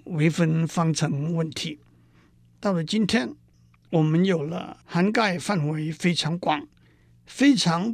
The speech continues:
普遍的被使用的电脑代数系统 Computer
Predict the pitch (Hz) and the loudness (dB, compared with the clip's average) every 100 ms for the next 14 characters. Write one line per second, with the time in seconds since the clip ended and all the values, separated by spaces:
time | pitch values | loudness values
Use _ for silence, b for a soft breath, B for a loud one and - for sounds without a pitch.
0 | - - 143 160 190 151 147 175 160 143 | -6 -4 0 2 2 2 -2 -4 -10 -4
1 | 240 170 - 151 180 160 139 - - b | 0 2 2 0 -2 -4 -6 -10 -12 b
2 | b - 214 165 151 - - - - 165 | b 0 0 0 -4 -8 -12 -10 -2 0
3 | 139 202 156 135 - 175 151 311 - b | 0 -4 -4 0 0 0 -4 -10 -18 b
4 | b b b - 156 143 185 165 - 156 | b b b -2 0 2 2 2 0 -2
5 | 151 | -2